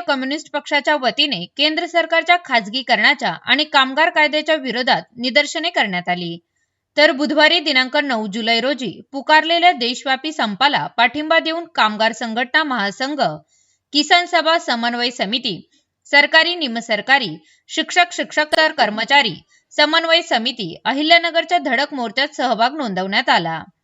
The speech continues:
यामध्ये दोनशे पेक्षा अधिक आशा कर्मचारी सहभागी झाल्या होत्या.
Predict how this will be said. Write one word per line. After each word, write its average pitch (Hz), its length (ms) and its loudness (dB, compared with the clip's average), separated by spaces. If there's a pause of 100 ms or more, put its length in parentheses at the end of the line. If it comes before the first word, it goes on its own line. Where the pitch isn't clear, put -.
(460)
यामध्ये 330 520 2
दोनशे 269 380 -4
पेक्षा 294 280 0 (100)
अधिक 240 300 -2 (180)
आशा 294 300 2
कर्मचारी 285 600 0
सहभागी 233 500 0
झाल्या 190 300 -2
होत्या. 180 380 -4